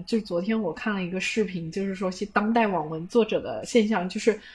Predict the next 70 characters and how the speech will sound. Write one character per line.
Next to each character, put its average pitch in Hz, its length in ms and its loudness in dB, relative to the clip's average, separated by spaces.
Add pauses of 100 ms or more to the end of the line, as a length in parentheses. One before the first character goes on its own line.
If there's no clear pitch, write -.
(340)
慢 277 120 8
慢 247 160 10
悠 240 160 8
悠， 240 240 10
然 202 160 4
后 208 60 -4
把 190 140 -2
电 214 240 2
脑 190 120 0
打 180 220 -4
开 196 220 -4
了， 190 100 0
开 214 180 -2
始 180 380 -2 (360)
说 208 360 2
我 226 60 12
要 233 80 12
码 208 180 8
字， 285 420 8 (240)
然 226 140 8
后 262 60 12
码 208 240 10
了 190 480 6
一 254 160 8
两 214 200 12
百 208 140 6
字 214 180 6
之 220 120 4
后， 220 160 2
突 240 200 0
然 196 160 6
开 214 160 -2
始 202 160 -4
就 202 160 -6
是 - 80 -12
卡 - 220 -4
壳、 175 380 -2
卡 - 240 -2
文， 170 300 0 (440)
然 196 100 -2
后 - 40 2
在 220 80 4
那 226 160 10
儿 202 100 0 (120)
犹 208 180 8
如 196 160 2
一 185 180 0
个， 226 320 12
一 220 140 4
个 247 100 12
键 262 220 12
盘 220 160 8
一 - 20 6
个 240 100 8
键 247 160 10
盘 226 140 8
的 220 80 6
敲， 247 300 2
敲 285 180 2
完 240 160 6
了 226 80 4
之 233 140 0
后 240 120 4
说 226 240 6 (960)
对 233 80 2
自 226 160 -2
己 202 100 0
好 156 260 -2
一 170 100 -4
点， 175 180 -4